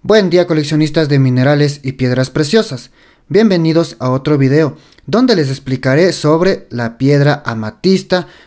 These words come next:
sus propiedades, significado, beneficios y los múltiples usos interesantes que tiene. Comenzamos.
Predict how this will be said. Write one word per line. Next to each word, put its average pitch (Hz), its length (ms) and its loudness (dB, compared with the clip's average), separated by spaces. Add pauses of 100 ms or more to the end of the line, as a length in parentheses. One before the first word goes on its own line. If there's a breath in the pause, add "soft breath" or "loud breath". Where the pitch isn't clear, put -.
sus 180 220 -4
propiedades, 151 880 -2 (160 soft breath)
significado, 147 1120 -2
beneficios 131 1000 -2 (320 loud breath)
y 143 140 -2
los 139 240 0
múltiples 190 680 -2
usos 165 440 -2
interesantes 135 800 -2
que 117 120 -8
tiene. 113 440 -8 (400 soft breath)
Comenzamos. 123 920 -2